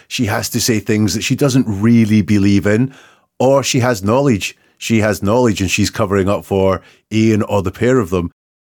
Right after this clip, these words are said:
There is enough deception and enough things leaking out in her language to make me really wonder, what is it she knows? What is it she's not saying out loud?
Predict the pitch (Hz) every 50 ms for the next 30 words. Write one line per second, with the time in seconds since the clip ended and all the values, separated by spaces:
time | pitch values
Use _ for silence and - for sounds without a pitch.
0 | _ _ _ - 104 113 107 104 104 101 90 - - 120 113 110 113 117 135 147
1 | 143 147 - _ - 131 - - - - 123 113 - - - - 113 107 104 -
2 | - 107 110 110 110 110 120 127 107 - - - - - - 135 131 123 117 110
3 | 92 101 117 117 - - 113 107 104 104 104 95 92 92 98 95 92 92 92 92
4 | 90 82 95 95 82 - - - - 92 82 95 98 104 90 98 98 95 92 85
5 | 85 87 92 98 98 98 92 92 87 92 92 90 90 82 90 87 85 - - -
6 | _ _ _ _ _ _ _ _ _ _ _ _ - 135 156 156 160 147 127 143
7 | 117 - - 120 110 101 98 92 90 92 85 - - 98 107 113 110 117 113 98
8 | 92 107 110 - - - - - 95 82 80 90 95 98 80 - - - 90 87
9 | 85 85 85 87 80 85 85 82 80 80 80 78